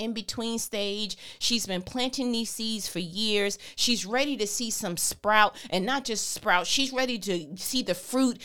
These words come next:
and not just the fruit. She's ready to eat the fruit and actually be nourished by the things that she's planted for so long.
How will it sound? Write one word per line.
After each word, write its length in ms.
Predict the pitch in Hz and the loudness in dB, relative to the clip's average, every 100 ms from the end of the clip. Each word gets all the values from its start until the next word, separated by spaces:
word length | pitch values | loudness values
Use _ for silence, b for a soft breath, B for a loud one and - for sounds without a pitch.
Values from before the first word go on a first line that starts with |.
| B | B
and 180 | 196 202 | 0 4
not 160 | 285 | 2
just 240 | 202 254 262 | 4 0 -2
the 100 | 208 | -4
fruit. 300 | - 220 202 | -4 -4 -2
She's 240 | 294 262 | -2 -2
ready 260 | 220 233 220 | -2 -2 2
to 260 | 202 - 226 | 2 2 4
eat 320 | 277 254 180 | 4 2 4
the 140 | 202 | 4
fruit 340 | 190 233 220 202 | 4 4 2 6
and 120 | 226 214 | 6 8
actually 460 | 208 226 - 254 226 | 8 8 6 -2 -2
be 160 | 214 | -2
nourished 500 | 208 220 269 226 190 | 0 2 4 2 2
by 160 | 190 214 | 2 2
the 100 | 214 | 2
things 300 | 208 226 226 | -2 -2 0
that 80 | 214 | 0
she's 240 | - 240 | 0 -2
planted 400 | - 262 254 240 | -6 -4 -2 -4
for 140 | - 220 | -6 -4
so 200 | - 240 | -2 -2
long. 420 | 254 269 254 | 0 0 0